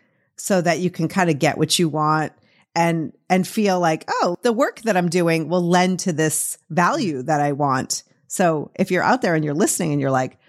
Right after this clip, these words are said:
"What do I want in my life?" Like, maybe there's some work you can do.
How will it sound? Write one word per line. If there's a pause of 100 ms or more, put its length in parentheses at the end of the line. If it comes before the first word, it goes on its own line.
(380)
"What
do
I
want
in
my
life?"
Like,
maybe
there's
some
work
you
can
do.